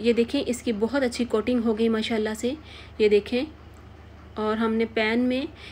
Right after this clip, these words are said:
अ, इनको रखा है, क्योंकि मैं इनको डीप फ्राई नहीं करूँगी, क्योंकि इनके अंदर ज़्यादा ऑयल ना चला जाए, हम, अ,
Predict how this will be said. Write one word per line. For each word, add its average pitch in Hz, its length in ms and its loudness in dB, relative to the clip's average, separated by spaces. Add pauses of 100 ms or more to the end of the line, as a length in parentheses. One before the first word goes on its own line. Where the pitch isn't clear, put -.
(160)
अ, 214 420 -2
इनको 233 260 2
रखा 220 260 -2
है, 311 200 0
क्योंकि 277 400 0
मैं 262 520 0
इनको 254 320 2
डीप 240 200 2
फ्राई 233 280 2
नहीं 220 380 2
करूँगी, 285 560 2 (400)
क्योंकि 247 280 2
इनके 240 300 2
अंदर 240 180 4
ज़्यादा 214 420 0
ऑयल 208 320 -2
ना 208 220 2
चला 247 320 0
जाए, 254 300 0 (380)
हम, 240 260 2
अ, - 1600 -6